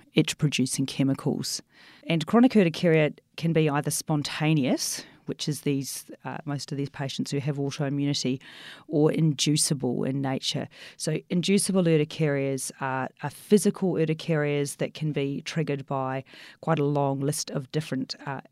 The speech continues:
physical stimuli, such as pressure, cold, heat, or sweat. And sometimes these can actually overlap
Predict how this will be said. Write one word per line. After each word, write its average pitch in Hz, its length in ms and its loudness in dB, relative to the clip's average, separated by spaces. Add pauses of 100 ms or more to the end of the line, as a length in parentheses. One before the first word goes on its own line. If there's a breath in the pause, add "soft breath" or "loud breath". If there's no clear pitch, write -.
(260)
physical 156 460 -2
stimuli, 160 880 2
such - 400 -4
as 147 120 -4
pressure, 147 760 0 (140)
cold, 143 580 -2 (460 loud breath)
heat, - 340 -2 (100)
or 147 140 -4
sweat. - 580 -4 (600 loud breath)
And 170 180 0
sometimes 180 580 2
these 156 220 2
can 147 160 -2
actually 139 420 -2 (140)
overlap 139 640 0